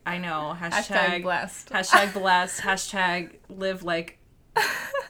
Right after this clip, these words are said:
Speaker 1: so low budget during the school year.
Speaker 2: Yeah.
Speaker 1: But, you know,
Speaker 2: True.
Speaker 1: it's all for this.
Speaker 2: Yeah.
Speaker 1: So
Speaker 2: That's awesome.
Speaker 1: Yeah.
Speaker 2: Yeah, I can't wait to see all your, like, Instagrams and stuff during the
Speaker 1: I
Speaker 2: summer.
Speaker 1: know. I'm excited.
Speaker 2: Yeah.
Speaker 1: What about you?
Speaker 2: Well,
Speaker 1: What's up with your summer plans?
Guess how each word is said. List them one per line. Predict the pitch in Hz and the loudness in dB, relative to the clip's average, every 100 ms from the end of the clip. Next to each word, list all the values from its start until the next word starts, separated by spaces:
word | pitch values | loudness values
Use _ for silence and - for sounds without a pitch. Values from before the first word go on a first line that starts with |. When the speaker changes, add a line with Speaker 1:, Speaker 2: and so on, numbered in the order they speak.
| 539 | -12
Speaker 1:
so | - - - 202 | -6 -2 2 2
low | 196 185 | 2 0
budget | 175 170 170 160 | -2 -4 -4 -8
during | 156 170 | -6 -8
the | 185 | -8
school | - 139 | -10 -10
year. | 117 190 - | -10 -12 -4
Speaker 2:
Yeah. | 220 185 - | 0 2 2
Speaker 1:
But, | 226 202 | 0 0
you | 247 262 | 0 0
know, | 175 - | -2 -6
Speaker 2:
True. | - 175 | -8 -6
Speaker 1:
it's | 220 233 | -2 4
all | 330 | 4
for | 339 247 | 4 0
this. | 202 | 2
Speaker 2:
Yeah. | 170 190 - - - - - | 0 -4 -8 -14 -20 -20 -20
Speaker 1:
So | - 214 180 170 180 | -8 -4 -2 -4 -4
Speaker 2:
That's | - 240 233 | 6 6 6
awesome. | 180 170 156 160 196 - | 0 0 -6 -8 -12 -6
Speaker 1:
Yeah. | 185 147 | -2 0
Speaker 2:
Yeah, | 196 | 2
I | |
can't | 196 233 208 | 2 0 -2
wait | 208 | -4
to | 196 | -6
see | - 185 | -6 0
all | 170 | 0
your, | 170 165 | 0 -2
like, | 160 - | -4 -8
Instagrams | 165 - - 160 160 170 | -12 -12 -10 -10 -8 -10
and | 165 170 | -10 -10
stuff | - - 185 - | -6 -6 -8 -14
during | - 170 170 | -12 -10 -8
the | |
Speaker 1:
I | 175 | -6
Speaker 2:
summer. | 175 175 | -4 -4
Speaker 1:
know. | 165 160 175 180 - - | -4 -6 -10 -16 -20 -16
I'm | 180 | -14
excited. | 175 - 196 - 208 | -14 -16 -20 -18 -12
Speaker 2:
Yeah. | 180 - 220 - - - - - - - | -6 -6 -8 -14 -20 -20 -20 -20 -20 -6
Speaker 1:
What | 226 | 4
about | 226 214 | 6 8
you? | |
Speaker 2:
Well, | 220 214 | 6 4
Speaker 1:
What's | 202 | 2
up | 208 202 | 0 -2
with | 196 190 - | -6 -10 -12
your | 175 | -10
summer | 185 170 190 | -10 -12 -16
plans? | 208 165 208 208 | -18 -16 -16 -12